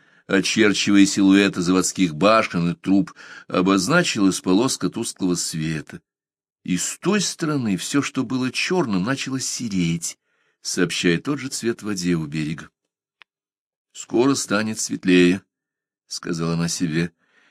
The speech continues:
«и серость моих грязных рассветов сначала окрасится золотым и алым, а потом солнце и синева начнут разливаться по пляжу и бухте, и я снова буду спасена до следующего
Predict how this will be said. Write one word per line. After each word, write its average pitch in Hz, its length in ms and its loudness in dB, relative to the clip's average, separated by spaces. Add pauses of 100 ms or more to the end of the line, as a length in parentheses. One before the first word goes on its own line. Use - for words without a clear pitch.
(140)
«и 101 160 -4
серость 147 560 0
моих 156 220 -2
грязных 131 540 2
рассветов 107 760 0
сначала 98 380 -2
окрасится 95 600 -2
золотым 90 640 0
и 95 40 0
алым, 92 400 0 (920)
а 175 100 -4
потом 170 220 0
солнце 165 580 2
и 92 60 4
синева 92 560 2
начнут 90 440 -2
разливаться 85 560 0
по 82 120 -6
пляжу 127 600 -2
и 156 120 -8
бухте, 123 500 -4 (600)
и - 100 0
я 117 120 2
снова 104 340 0
буду 95 240 0
спасена 95 800 0
до 82 180 -4
следующего 82 840 -2